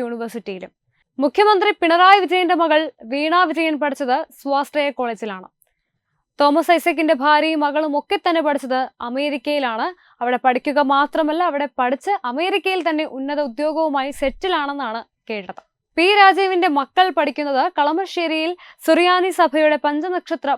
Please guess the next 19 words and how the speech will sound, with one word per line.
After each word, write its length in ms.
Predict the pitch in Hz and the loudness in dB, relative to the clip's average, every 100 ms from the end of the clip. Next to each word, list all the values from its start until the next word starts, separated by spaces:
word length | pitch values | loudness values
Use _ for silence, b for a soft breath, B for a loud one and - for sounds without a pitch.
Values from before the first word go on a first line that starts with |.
| - 247 | -4 -4
പള്ളിക്കൂടത്തിലാണത്രേ. 920 | 247 254 269 247 226 202 185 190 - _ _ _ _ _ _ 233 254 | -4 -4 -6 -6 -8 -12 -14 -18 -20 _ _ _ _ _ _ 0 4
ഡോളറുകൾ 560 | 302 349 370 370 370 - | 6 6 6 6 2 2
ചിലവാക്കി 480 | 330 302 302 302 311 262 | 0 2 2 2 -2 0
വിദേശത്തൊക്കെ 640 | 277 320 339 330 311 311 294 | 0 0 -2 -6 -4 -4 -2
പോയി 200 | 277 269 - 269 | -2 -2 -4 -2
ഓരോ 260 | 294 320 330 - | 0 0 -2 -2
പ്രോജക്റ്റുകളിൽ 720 | 277 285 277 - 285 277 277 - | -2 -2 -4 -6 -4 -4 -4 -4
പങ്കെടുത്ത് 460 | 240 247 240 - 359 b b - - | -4 -4 -4 -4 -4 b b -8 0
സമ്മാനങ്ങൾ 560 | 302 294 349 349 339 294 | 0 2 0 0 0 2
വാങ്ങുന്ന 320 | 285 285 285 269 | 0 0 -2 0
വാർത്തകൾ 420 | 254 254 285 254 240 | 0 -2 -4 -4 -4
കാണാറുണ്ട്. 480 | 220 208 196 185 185 _ _ _ _ - | -8 -8 -10 -14 -18 _ _ _ _ -2
സ്വന്തം 420 | 311 359 392 453 440 | 4 4 4 4 4
മക്കളെ 300 | - 392 381 277 311 | 4 4 4 6 4
ഓക്സ്ഫോർഡ് 540 | 339 - - 370 359 - | 4 -2 -2 0 0 0
പ്രൊഫസർമാർ 580 | 285 294 339 330 302 302 | -2 0 0 0 0 -2
പഠിപ്പിക്കുമ്പോൾ 600 | 277 262 247 285 262 240 208 233 | -4 -6 -8 -8 -4 -4 -4 -4
നാട്ടുകാരുടെ 600 | 262 - 302 302 294 285 269 | -4 -4 -2 -2 0 -2 -4
മക്കളെ, 300 | - 254 | -6 -8